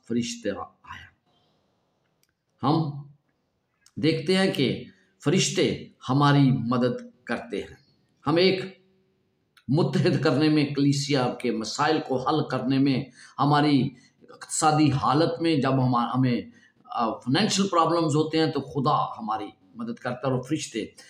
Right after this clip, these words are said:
बच्चों की परवरिश में खुदा ने आपको हिदायत दी है और वो फरिश्तों के ज़रिए हमारी मदद करता है कि उनकी तमाम चीज़ों को हम, अ, पूरा कर सकें।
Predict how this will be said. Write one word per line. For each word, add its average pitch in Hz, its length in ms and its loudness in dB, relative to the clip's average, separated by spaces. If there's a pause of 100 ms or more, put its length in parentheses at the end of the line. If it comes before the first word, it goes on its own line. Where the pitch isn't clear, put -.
(160)
बच्चों 254 240 0
की 190 140 -4
परवरिश 208 540 0
में - 180 -2
खुदा 147 220 0
ने 151 100 2
आपको 135 400 -2
हिदायत 117 360 -2
दी 135 380 0
है - 120 -20 (300)
और 135 120 0
वो 143 100 4
फरिश्तों 175 440 -4
के 135 120 -2
ज़रिए 131 280 0
हमारी 113 520 -2
मदद 123 300 -4
करता 127 300 -4
है 127 60 -2
कि 135 100 -6
उनकी 123 260 -6
तमाम 120 640 -4 (420)
चीज़ों 120 280 -2
को 104 140 -8
हम, 98 360 -12 (520)
अ, 95 140 -4 (1300)
पूरा 110 160 -2
कर - 160 -14
सकें। 85 480 -12